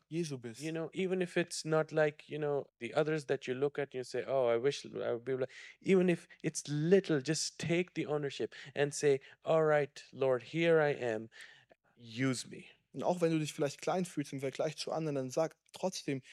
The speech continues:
Speaker 1: „Ich akzeptiere oder ich nehme das an, dass ich wirklich Nachfolger Jesu bin.“
Speaker 2: I
Speaker 1: Das
Speaker 2: don't know how you can or I can be used in your kingdom to make disciples, to draw people to Jesus.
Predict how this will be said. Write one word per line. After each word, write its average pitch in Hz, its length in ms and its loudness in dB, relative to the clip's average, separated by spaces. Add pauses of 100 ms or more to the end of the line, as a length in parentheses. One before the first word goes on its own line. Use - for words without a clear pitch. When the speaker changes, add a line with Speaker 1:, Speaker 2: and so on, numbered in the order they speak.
(180)
Speaker 1:
„Ich - 100 -6
akzeptiere 170 520 -2
oder 151 100 2
ich - 120 -8
nehme 165 180 0
das - 180 -8
an, 170 180 -2
dass 139 160 -6
ich 131 160 -10
wirklich 151 460 -4 (560)
Nachfolger 156 480 0
Jesu 160 260 0
bin.“ 117 380 -6 (100)
Speaker 2:
I 180 120 0
Speaker 1:
Das - 40 0
Speaker 2:
don't 185 140 6
know 170 320 8 (120)
how 160 360 4 (260)
you 147 160 -4
can 139 320 -4 (240)
or 131 180 2
I 143 160 4
can 139 280 -4
be 131 100 -8
used 127 680 -4 (340)
in 131 140 -4
your 120 120 4
kingdom 147 460 0
to 139 120 -2
make 120 300 -2
disciples, 135 680 0
to 123 100 -12
draw 117 240 4
people 127 360 -2
to 120 100 -4
Jesus. 147 500 -4